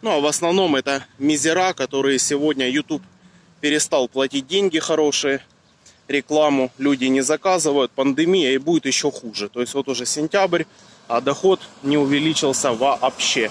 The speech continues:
То есть он, ну, там, на пять-десять долларов увеличился, и все.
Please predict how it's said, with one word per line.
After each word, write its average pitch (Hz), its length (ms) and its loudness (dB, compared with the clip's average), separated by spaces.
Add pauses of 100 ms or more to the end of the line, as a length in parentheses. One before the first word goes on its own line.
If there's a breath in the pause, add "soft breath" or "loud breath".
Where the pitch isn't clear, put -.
(160)
То 120 80 -2
есть 113 160 -2
он, 147 160 0
ну, 247 160 0
там, 135 240 0 (500 loud breath)
на 131 440 0 (120)
пять-десять 143 720 0
долларов 127 440 2
увеличился, 117 680 -4
и 120 60 -4
все. - 200 -6